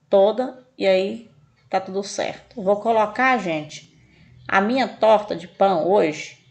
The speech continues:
em cima dessa forma de bolo, tá? De assar bolo, ok? Se você tiver da outra aí, você pode colocar.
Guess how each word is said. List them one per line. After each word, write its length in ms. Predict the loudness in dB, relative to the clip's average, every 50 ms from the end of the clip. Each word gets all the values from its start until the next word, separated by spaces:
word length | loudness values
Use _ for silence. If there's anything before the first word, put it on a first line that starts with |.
| _ _ _ _ _ -10
em 80 | -10 -10
cima 340 | -10 -10 -8 -6 -4 -4
dessa 260 | -2 -2 -2 -2 -4 -6
forma 440 | -6 -6 -2 0 2 2 0 -2
de 120 | -4 -6 -6
bolo, 400 | -2 2 4 4 4 4 0 -4
tá? 220 | -2 -2 -2 -2
De 200 | -4 -6 -6 -6
assar 280 | -6 -6 -6 -6 -6 -6
bolo, 360 | -4 -4 -6 -6 -8 -12 -16 -16
ok? 500 | -16 -14 -6 0 0 0 0 0 -4 -10 -20 -20 _ _ _ _ _ _ _ _ _ _ _ _ _ _ _ -18
Se 120 | -14 -10
você 240 | -8 -6 -4 -6 -6
tiver 340 | -4 -4 -2 2 2 2 4
da 240 | 4 4 6 6 6
outra 420 | 6 6 4 0 -2 -2 0 0
aí, 440 | 2 2 0 -2 -4 -6 -10 -16 -20
você 160 | -16 -12 -12
pode 320 | -8 -4 -4 -4 -4 -4 -6
colocar. 840 | -4 -4 -4 -4 -4 -4 -2 0 0 2 0 -2 -4 -8 -12 -18